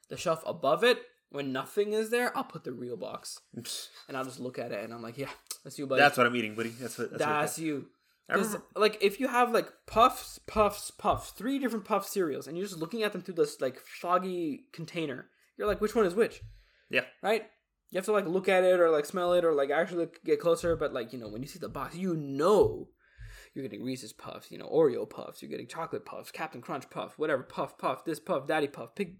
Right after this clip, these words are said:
Speaker 1: Big Daddy Puff Puff. You know, you'll know what you're getting.
Speaker 2: I remember, uh, <laughs> just during, like, April,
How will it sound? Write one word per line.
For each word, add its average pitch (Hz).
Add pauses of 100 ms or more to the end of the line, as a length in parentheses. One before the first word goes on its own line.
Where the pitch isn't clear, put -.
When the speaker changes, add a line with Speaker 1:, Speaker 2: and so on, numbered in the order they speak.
(140)
Speaker 1:
Big 190
Daddy 190
Puff 190
Puff. - (320)
You 190
know, 214
you'll 214
know 220
what 165
you're 143
getting. 147 (720)
Speaker 2:
I 117
remember, 156
uh, 104 (400)
<laughs> -
just -
during, 131
like, 107
April, 110